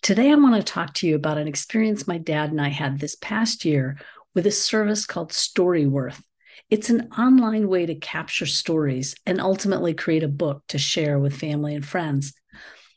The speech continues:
But before I talk about Storyworth specifically, I want to talk more generally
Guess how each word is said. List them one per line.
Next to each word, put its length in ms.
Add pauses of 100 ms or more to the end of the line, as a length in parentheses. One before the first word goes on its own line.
(340)
But 140
before 280
I 100
talk 300
about 200
Storyworth 680
specifically, 1040 (200)
I 80
want 200
to 140
talk 200
more 140
generally 600